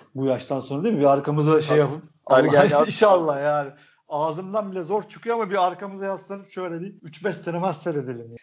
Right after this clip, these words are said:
Speaker 1: Hak ettik be Fante. Vallahi hak ettik. Yani şu iklimde yani Beşiktaş'ın aldığı şampiyonluklar zaten çok değerli. Ama şu iklimde şampiyon olmak yani Türkiye'nin yüzde seksenine karşısın ya. Fenerlisi, Galatasaraylısı, Trabzonlusu hepsine karşı bir şampiyonluk alıyorsun.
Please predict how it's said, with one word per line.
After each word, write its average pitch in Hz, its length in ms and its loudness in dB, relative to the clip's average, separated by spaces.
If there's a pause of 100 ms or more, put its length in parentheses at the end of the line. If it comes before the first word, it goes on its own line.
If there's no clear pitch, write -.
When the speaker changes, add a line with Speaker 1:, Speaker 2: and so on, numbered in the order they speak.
(140)
Speaker 1:
Hak - 220 -10
ettik 175 320 -8
be 147 80 2
Fante. 120 340 -4 (200)
Vallahi 131 380 2
hak 107 160 -10
ettik. - 340 -16
Yani 127 220 0
şu 190 160 -4
iklimde 147 800 -2 (340)
yani 127 520 -2 (260)
Beşiktaş'ın 139 640 -2
aldığı 139 300 4
şampiyonluklar 143 680 0
zaten 147 360 2
çok 120 240 -4
değerli. 110 480 -4 (320)
Ama 123 120 -2
şu - 180 -6
iklimde 156 560 2
şampiyon 147 520 2
olmak 147 480 2
yani 143 300 2 (320)
Türkiye'nin 202 520 4
yüzde 180 280 2
seksenine 196 640 2
karşısın 135 720 -2
ya. 180 100 -14 (140)
Fenerlisi, 151 560 -4
Galatasaraylısı, 156 680 0
Trabzonlusu 175 640 -4
hepsine 214 380 -4
karşı 180 320 -2
bir 170 40 -10
şampiyonluk 160 540 -2
alıyorsun. 120 340 -8